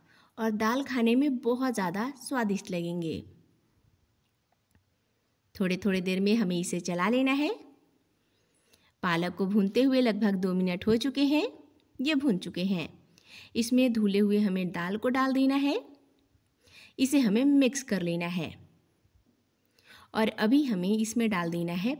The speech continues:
पानी। उसी कटोरी से हमें इसमें चार कटोरी पानी डालना है। आधा कटोरी दाल के लिए मैं चार कटोरी पानी डाली हूँ। मसूर का दाल थोड़ा ज़्यादा फैलता है, अगर आप दूसरा दाल ले रहे होंगे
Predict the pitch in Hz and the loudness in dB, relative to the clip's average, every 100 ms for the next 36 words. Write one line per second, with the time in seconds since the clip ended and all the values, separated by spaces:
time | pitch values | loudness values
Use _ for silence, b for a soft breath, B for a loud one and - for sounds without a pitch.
0 | - - 160 165 156 - - - _ _ | -8 -6 -4 -2 -4 -8 -14 -20 _ _
1 | _ B B B B - 233 294 285 262 | _ B B B B -2 0 0 0 0
2 | 214 208 214 220 226 233 254 254 226 202 | 2 2 0 0 0 0 2 0 0 0
3 | 233 254 247 214 196 185 180 180 233 - | -2 -2 -2 -2 -2 -4 -4 -2 -4 -6
4 | 202 160 160 156 156 170 180 156 - B | -6 -4 -4 -4 -6 -6 -8 -8 -12 B
5 | B B 180 180 208 214 208 190 190 175 | B B -4 0 0 0 -2 -2 -2 -2
6 | 175 196 196 196 208 202 196 170 170 175 | -2 -2 -2 0 0 0 -2 -4 -6 -6
7 | 175 175 175 151 180 220 240 254 277 427 | -6 -6 -6 -6 -2 -2 0 0 -2 -4
8 | - B B B 294 302 311 320 302 233 | -12 B B B 0 0 0 -4 -2 -2
9 | 214 247 254 247 247 202 165 175 185 165 | 0 -2 -2 -2 0 -2 -2 -4 -4 -8
10 | 165 175 170 92 202 254 269 262 226 220 | -6 -8 -6 -6 -4 -2 -2 -2 -2 0
11 | 247 226 196 180 170 175 175 190 180 226 | -2 -2 -2 -4 -4 -4 -2 -2 0 0